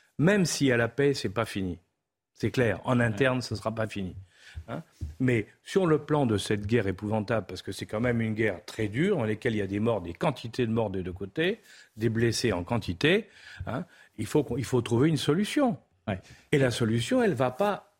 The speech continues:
Speaker 1: on ne, il faut pas se leurrer. Là, actuellement, les Russes se sont pliés. Pourquoi ? Parce qu'ils n'avaient pas assez d'hommes face aux quatre cent cinquante mille hommes que, qu'annoncés comme maintenant, euh, militaires ukrainiens.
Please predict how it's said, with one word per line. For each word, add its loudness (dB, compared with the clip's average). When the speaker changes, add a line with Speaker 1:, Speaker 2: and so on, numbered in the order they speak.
Speaker 1:
on 4
ne, 2
il -8
faut 4
pas 2
se 2
leurrer. 4
Là, 6
actuellement, 0
les 4
Russes 0
se -4
sont -2
pliés. 2
Pourquoi ? 0
Parce -6
qu'ils 2
n'avaient 4
pas 0
assez 0
d'hommes 2
face -2
aux 0
quatre 2
cent 2
cinquante 0
mille 2
hommes 2
que, 2
qu'annoncés 0
comme 0
maintenant, 2
euh, 0
militaires 0
ukrainiens. -6